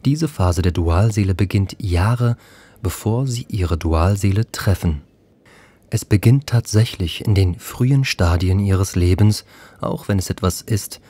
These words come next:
dessen sie sich wahrscheinlich nicht bewusst sind. Im Grunde leben sie beide zu diesem Zeitpunkt ihre getrennte Leben. Jede Bewegung, die sie machen, jeder Schritt,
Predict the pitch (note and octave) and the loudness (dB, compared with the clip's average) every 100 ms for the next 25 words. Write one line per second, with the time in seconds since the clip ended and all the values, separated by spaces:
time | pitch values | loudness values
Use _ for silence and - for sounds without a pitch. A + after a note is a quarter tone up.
0 | - - A2 - G2 F#2+ F#2 - F#2 E2+ | -16 -6 -4 -2 -2 -2 -4 -2 -2 -2
1 | - G2 A#2 A#2+ - G#2 - - A#2 G2 | 0 0 2 0 -2 -2 -2 -4 -2 0
2 | - - F2+ D#2+ - - _ _ _ _ | -2 -4 -4 -4 -6 -20 _ _ _ _
3 | _ _ _ _ _ - - F2+ F2+ G2 | _ _ _ _ _ -10 -2 0 4 4
4 | F2+ F#2 B2 A2+ F#2 D#2+ E2+ G2 A#2+ A2+ | 4 4 2 0 -2 0 2 2 2 -4
5 | - G2 F#2+ F#2+ - G#2 B2 - A2+ - | -4 -4 -2 -4 -2 -2 -2 -2 -4 -4
6 | - - G2 F#2 E2+ - - F#2 F#2+ A#2+ | -10 -2 0 0 -2 -4 0 2 2 0
7 | A#2+ - - G2+ F2 E2 E2 - _ _ | -2 -6 0 2 4 2 -2 -4 _ _
8 | _ _ _ _ _ _ _ _ _ _ | _ _ _ _ _ _ _ _ _ _
9 | _ - A#2+ D#3+ D#3 G#2 E2 F2 - F2 | _ -6 -2 -2 0 -2 2 0 2 0
10 | D#2+ - - - D#2+ F2 E2 E2+ G#2+ G#2+ | 0 -6 -10 -6 -2 2 2 2 2 2
11 | - - - _ - F2 E2 - - G#2 | 0 -18 -20 _ -4 0 0 -2 -4 -6
12 | - - | -6 -20